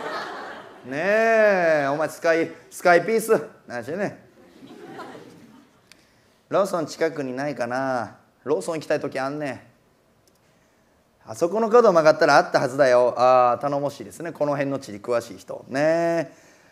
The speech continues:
ローソンでしか売ってないスイーツとかな。あの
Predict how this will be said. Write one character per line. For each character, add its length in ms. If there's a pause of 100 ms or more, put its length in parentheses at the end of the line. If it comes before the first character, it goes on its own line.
(240)
ロ 300
ー 40
ソ 160
ン 80
で 100
し 100
か 100
売 120
っ 40
て 100
な 80
い 60
ス 160 (100)
イ 160
ー 80
ツ 80
と 100
か 140
な。 380 (560)
あ 160
の 580